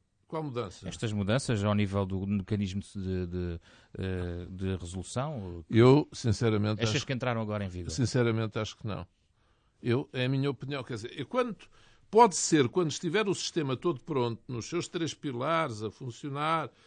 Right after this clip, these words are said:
Speaker 1: eh, e demonstra ser, pá, as experiências até ao momento são, é, quer dizer, o que temos é aqui na casa.
Speaker 2: Sim.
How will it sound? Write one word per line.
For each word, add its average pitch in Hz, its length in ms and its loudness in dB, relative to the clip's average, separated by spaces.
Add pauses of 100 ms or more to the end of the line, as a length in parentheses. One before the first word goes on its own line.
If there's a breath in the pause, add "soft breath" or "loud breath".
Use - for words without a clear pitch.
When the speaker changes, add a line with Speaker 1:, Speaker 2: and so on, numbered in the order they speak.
(280 soft breath)
Speaker 1:
eh, 127 640 0
e 135 160 -4
demonstra 147 580 -2
ser, 147 320 -4 (320)
pá, 196 120 -14
as 147 80 -10
experiências 160 600 -6
até 151 180 -6
ao 143 140 -4
momento 107 320 -10
são, 151 540 -10 (500)
é, - 300 -12 (120)
quer 180 100 -10
dizer, 320 200 -12 (300)
o - 80 -20
que - 140 -20
temos 117 340 -8
é 160 100 -4
aqui 160 160 -10
na 196 140 -8
casa. 190 360 -10 (360)
Speaker 2:
Sim. 90 260 -10